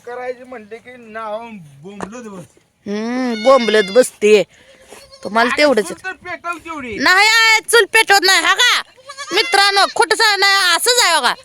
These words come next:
Speaker 2: रात्री मी स्वयंपाक केलेला तसंच आहे. हे आता झाडून चूल पेटवा, घेण देण नाही. मी गार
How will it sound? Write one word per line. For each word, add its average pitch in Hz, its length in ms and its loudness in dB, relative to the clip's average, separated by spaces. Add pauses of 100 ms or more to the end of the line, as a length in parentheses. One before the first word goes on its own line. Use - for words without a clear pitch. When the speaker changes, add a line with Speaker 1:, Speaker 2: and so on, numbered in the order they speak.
(320)
Speaker 2:
रात्री 381 400 0
मी 440 200 2
स्वयंपाक 440 360 2
केलेला 392 420 2 (100)
तसंच 294 220 -2
आहे. 311 120 2
हे 480 340 4
आता 359 340 2
झाडून 311 600 2
चूल 294 220 -4
पेटवा, 240 540 2
घेण 226 340 0
देण 190 200 0
नाही. 175 180 -6 (480)
मी 359 160 0
गार 349 300 0